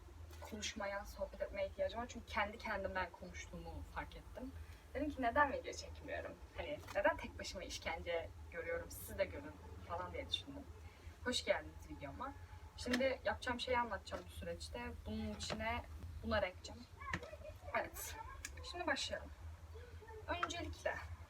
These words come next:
hayattan böyle bir bıkkınlık derecesindeyim. Korona çok zamansız gelmiş gibi. Böyle o arkadaşlarımızdan kopma ve bir süredir dışarı belli koşullarla çıkma şeyi beni gerçekten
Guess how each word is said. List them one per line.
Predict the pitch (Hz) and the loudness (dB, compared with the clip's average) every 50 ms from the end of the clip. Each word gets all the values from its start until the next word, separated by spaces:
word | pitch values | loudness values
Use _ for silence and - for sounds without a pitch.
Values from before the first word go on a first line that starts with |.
| - - - - - - - - | -12 -12 -10 -12 -12 -12 -12 -6
hayattan | - - 294 320 320 - - - 330 339 330 294 | 2 4 4 4 4 0 -4 -2 -2 0 4 4
böyle | 277 277 285 294 | 6 6 6 4
bir | 277 294 294 269 - - - - | 4 4 2 2 0 -4 -6 -4
bıkkınlık | 196 202 - - - - - 254 247 240 - - - - - - - - - - - - - - - - | -4 -4 -2 -2 -4 2 4 4 4 4 2 -2 -4 -6 -6 -8 -10 -10 -12 -12 -10 -10 -10 -4 6 6
derecesindeyim. | - 190 180 180 170 - - - 170 160 156 151 - - - - - - - - - - - - - - | 6 8 6 2 -2 -4 -6 -6 -6 -6 -6 -6 -6 -8 -10 -10 -10 -10 -12 -12 -10 -10 -10 -10 -8 -2
Korona | - 247 247 254 269 277 | 0 2 2 4 2 2
çok | 262 262 233 | 2 0 -2
zamansız | 208 202 214 202 196 196 202 - - 202 202 | 2 2 2 4 4 2 0 0 -6 -8 -4
gelmiş | 196 190 165 - - - - - - | -2 -2 -2 -2 -4 -6 -6 -6 -6
gibi. | - 180 143 170 170 165 175 180 | -6 -8 -4 0 0 0 0 0
Böyle | 180 170 170 170 - - - - - - - - | -2 0 2 2 0 0 -2 -8 -14 -10 -6 0
o | - 196 - - | 0 0 2 2
arkadaşlarımızdan | 196 190 - - 208 208 196 - - 220 202 202 202 196 - - 185 185 - | 0 0 0 0 -2 0 0 0 -2 -2 -2 -4 -4 -4 -2 -2 -2 -2 -2
kopma | - - - - - - - 190 190 180 - - - - - - - - - - - - - - - - | -6 -6 -6 -6 -4 -4 -2 0 2 2 0 -2 -4 -8 -10 -10 -8 -8 -8 -8 -8 -8 -8 -8 -6 -2
ve | - 196 185 180 | -2 -2 0 0
bir | |
süredir | 214 - - - 233 214 208 202 208 208 202 - - - - - - - | -2 -2 0 0 0 0 0 0 0 0 0 -2 -2 -4 -6 -6 -4 0
dışarı | 214 - - 220 214 202 208 202 208 202 185 - - - - - - | 2 2 4 4 2 0 0 2 2 2 2 2 0 -8 -10 0 2
belli | 233 240 226 226 226 233 | 4 4 4 2 0 -2
koşullarla | - - - - - - 214 208 208 214 226 214 190 180 175 | -4 -4 -4 -4 -4 -4 -4 -2 2 4 4 4 4 0 -2
çıkma | - - - - 196 185 175 - | -2 -2 -2 -4 -8 -8 -8 -6
şeyi | - - 185 196 247 247 | -6 -6 -4 -2 0 0
beni | 208 202 208 240 277 277 277 - - | 0 0 2 2 0 0 0 0 0
gerçekten | 196 202 - - 220 214 | 0 0 2 2 0 0